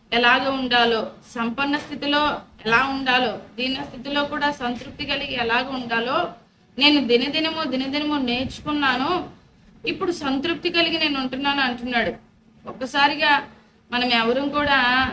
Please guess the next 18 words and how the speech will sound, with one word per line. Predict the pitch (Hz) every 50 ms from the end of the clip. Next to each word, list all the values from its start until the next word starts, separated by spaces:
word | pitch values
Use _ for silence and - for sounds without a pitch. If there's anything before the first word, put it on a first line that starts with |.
| - - -
సంపూర్ణ | 226 226 240 247 262 277 285 285
భక్తులంగా | 269 233 226 214 220 - 254 262 262 269 269 262
మనం | 262 247 233 226 214
మార్చబడం, | 208 196 185 196 - - 233 247 254 254 262 254 247
కానీ | 233 226 226 240 285 330 330 - - - - - - _ -
దినదినము, | 233 254 269 294 294 320 320 330 330 320 330
దినదినము | 285 254 262 262 262 254 294 285 294 294 294
వాక్యాన్ని | 269 240 202 185 220 240 - - 294 294 285 262 - 254 269 202 - - 202
అభ్యాసం | 202 208 226 262 247 262 294 285 - 285 294
చేసేవారంగా, | 285 285 254 254 254 - 240 233 233 226 220 214 214 220 226 269 302 - - - _ _ _ - - - - -
దినమునకి | 226 254 285 311 339 339 339 349 339 - 339
కొంత | - 302 277 262 269 262 269 262 247 233 233 254 269 262 - 226
మనం | 233 240 240 233 233 240 247 254
నేర్చుకునే | 247 247 262 285 285 285 - - - 302 302 302 302
వారంగా, | 285 269 254 247 240 233 233 233 220 220 214 - - - - 220
అవి | 240 277
మన | 269 254 240 240 233
జీవితాల్లో | 220 214 247 269 285 285 - - 285 294 294 285 277 277 269